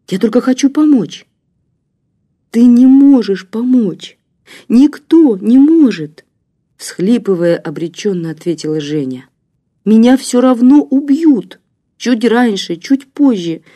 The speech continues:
Какая разница?» «Да что ты вбила глупости себе в голову?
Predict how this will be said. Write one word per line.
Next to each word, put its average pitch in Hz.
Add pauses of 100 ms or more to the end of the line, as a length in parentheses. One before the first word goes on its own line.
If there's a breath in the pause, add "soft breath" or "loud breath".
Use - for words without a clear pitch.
(240 soft breath)
Какая 254
разница?» 214 (1120)
«Да 190
что 185
ты 240
вбила 202
глупости 190
себе 196
в 190
голову? 170